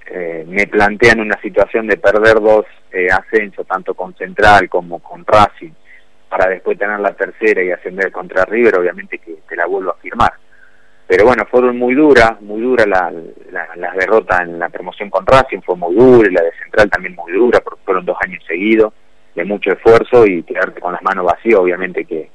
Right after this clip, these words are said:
que es muy duro. Imagínate después que en la tercer promoción que me toca jugar a mí en cuatro años, eh, la tercer promoción me toca contra River, entonces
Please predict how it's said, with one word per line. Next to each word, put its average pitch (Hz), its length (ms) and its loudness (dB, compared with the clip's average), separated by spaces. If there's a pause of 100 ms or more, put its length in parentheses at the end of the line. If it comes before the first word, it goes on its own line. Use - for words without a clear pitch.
(520)
que 101 80 2
es 90 80 2
muy 92 200 -2
duro. 113 420 4 (440)
Imagínate 113 640 -2
después 120 360 0
que 110 140 2
en 101 120 -2
la 95 100 -2
tercer 98 420 -2
promoción 101 440 -6
que 95 80 -12
me 90 100 -12
toca 92 280 -4
jugar 95 280 0
a 90 40 0
mí 95 120 -10
en 95 100 -12
cuatro - 400 -2
años, 208 300 -4 (640)
eh, 92 180 -4
la 87 140 0
tercer - 340 -4
promoción 92 500 -4
me 92 80 -6
toca 87 240 -2
contra 87 300 0
River, 113 300 6
entonces 87 400 -6